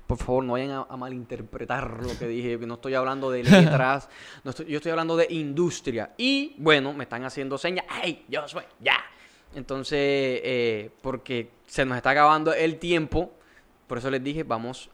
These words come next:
Speaker 1: a tocarlo por encimita, vamos a dejarlo para un tercer podcast.
Speaker 2: Seguro.
Speaker 1: Eh, toca cortar.
Speaker 2: <laughs>
Speaker 1: Se nos hizo tarde. Bueno, es que cuando las conversaciones son amenas,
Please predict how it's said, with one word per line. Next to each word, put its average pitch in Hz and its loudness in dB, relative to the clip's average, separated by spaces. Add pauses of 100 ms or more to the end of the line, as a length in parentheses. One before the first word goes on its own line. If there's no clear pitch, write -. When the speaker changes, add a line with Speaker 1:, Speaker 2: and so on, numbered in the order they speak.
Speaker 1:
a 135 -2 (1200)
tocarlo 131 4
por 143 2
encimita, 151 -4
vamos 117 -6
a 147 -4
dejarlo 147 -2
para 135 -2
un 135 -8
tercer 139 -8
podcast. 156 -6 (160)
Speaker 2:
Seguro. 117 4 (300)
Speaker 1:
Eh, 120 -6 (1300)
toca 180 2
cortar. 175 4 (280)
Speaker 2:
<laughs> 147 -6 (920)
Speaker 1:
Se 170 2
nos 165 2
hizo 214 8
tarde. 170 10
Bueno, 147 4
es 135 -2
que 156 0
cuando 147 2
las 131 0
conversaciones 123 -6
son 147 -6
amenas, 139 -8